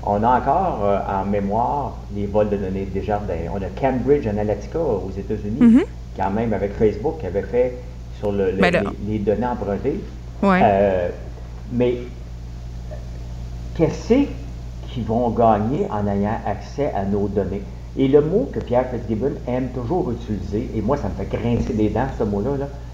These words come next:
Speaker 1: l'intelligence artificielle. Au nom de l'intelligence artificielle, on est prêt à tout donner parce qu'il y a des gens qui vont venir ici pour analyser les données. Honnêtement, là,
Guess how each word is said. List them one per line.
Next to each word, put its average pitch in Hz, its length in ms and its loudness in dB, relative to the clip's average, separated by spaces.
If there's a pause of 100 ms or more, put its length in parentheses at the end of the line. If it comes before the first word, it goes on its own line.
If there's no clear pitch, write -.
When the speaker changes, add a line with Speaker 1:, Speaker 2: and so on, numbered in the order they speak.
Speaker 1:
l'intelligence 143 1300 2
artificielle. 92 920 -6 (500)
Au 135 180 6
nom 220 220 4
de 165 60 2
l'intelligence 127 600 2
artificielle, 131 560 -2
on 107 100 0
est 104 80 2
prêt 104 300 -4
à 107 80 0
tout 160 200 -6
donner 117 360 0 (340)
parce 117 140 0
qu'il 113 140 -2
y 117 40 2
a 104 40 0
des 117 160 2
gens 131 140 0
qui 120 120 -6
vont 107 160 4
venir 110 240 2
ici 101 220 -6
pour 98 200 -4
analyser 113 440 0
les 110 140 0
données. 101 340 2 (480)
Honnêtement, 143 560 4
là, 123 220 0